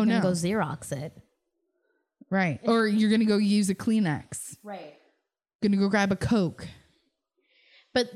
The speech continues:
Speaker 1: that's spotting gaps in what's
Speaker 2: Right.
Speaker 1: happening with your competitors. But on the flip side of that, too, your competitors aren't always your competitors, right?
Speaker 2: Correct.
Speaker 1: So if you're researching them and you're looking into them, <laughs> Natalie gave me crazy eyes.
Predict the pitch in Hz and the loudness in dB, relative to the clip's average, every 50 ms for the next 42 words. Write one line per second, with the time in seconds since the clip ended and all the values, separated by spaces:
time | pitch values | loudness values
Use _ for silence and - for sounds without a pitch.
0 | 226 220 247 240 262 262 - - - 277 262 262 247 226 208 190 208 220 262 240 | -4 -2 -2 -2 -2 -4 -8 -6 -4 -2 -2 0 0 0 0 0 0 0 0 0
1 | 180 156 - - - 202 185 180 175 - 214 202 - 143 - 185 175 170 160 - | -2 -4 -6 -4 -2 -2 -2 -2 -4 -4 -4 -2 -2 -2 -2 -2 -2 -4 -4 -4
2 | - 160 - 170 160 151 190 233 277 254 190 175 156 165 170 175 196 240 254 269 | -6 -6 -4 -4 -4 -4 -2 -2 -2 -2 -2 -4 -6 -6 -8 -6 -4 -2 -2 0
3 | 269 277 269 - 294 285 285 - 294 262 233 220 208 214 202 185 - - - - | -2 -4 -4 -4 -4 -4 -4 -4 -2 -2 -2 -2 -2 -2 -4 -4 -6 -8 -8 -6
4 | 320 294 247 233 208 226 254 240 - 254 240 233 262 277 294 294 269 240 214 196 | -4 -4 -4 -4 -4 -4 -4 -4 -4 -4 -4 -2 -2 -2 -2 -2 -2 -4 -4 -4
5 | 196 208 214 190 - - 202 196 196 190 180 175 175 175 160 156 - 165 151 160 | -4 -4 -4 -4 -4 -2 -2 0 0 0 0 0 -2 -2 -4 -4 -4 -6 -6 -4
6 | 156 135 143 - - - - 175 - 180 165 165 185 - - _ - - 196 147 | -4 -6 -6 -8 -10 -12 -12 -12 -10 -8 -6 -6 -8 -10 -12 _ -6 -4 -4 -4
7 | 107 92 - - - - - - _ - - 247 247 247 254 - 294 285 262 247 | -6 -10 -16 -20 -20 -20 -20 -18 _ -2 0 0 2 2 0 -2 -2 -4 -2 -2
8 | 285 285 302 294 - 302 262 254 - 240 208 202 180 165 160 165 165 165 175 180 | -2 -2 -2 -2 -2 -2 -2 -2 -2 -2 0 0 0 0 0 -2 -2 -2 0 0
9 | 185 185 190 196 202 196 - 202 185 175 165 160 160 151 156 147 156 156 160 170 | 0 0 0 -2 -2 -2 -2 0 0 0 0 -2 -2 -4 -6 -6 -6 -6 -6 -8
10 | 190 - - _ _ _ _ _ _ _ _ _ _ - 196 127 123 90 - - | -8 -10 -14 _ _ _ _ _ _ _ _ _ _ -4 -2 -2 -2 -4 -4 -6
11 | 277 208 208 302 277 247 - 294 262 226 220 - - - - - - - - - | -6 -2 0 0 -2 0 -2 -4 -4 -4 -6 -6 -8 -14 -18 -16 -16 -18 -18 -20
12 | - - - 202 220 208 196 190 185 202 180 175 156 156 151 - - 147 143 151 | -18 -12 -6 -2 0 0 0 0 0 0 -2 -2 -2 -4 -4 -4 -4 -4 -4 -4
13 | 147 147 151 147 143 143 151 180 196 - | -4 -4 -4 -4 -2 -2 -2 -4 -6 -2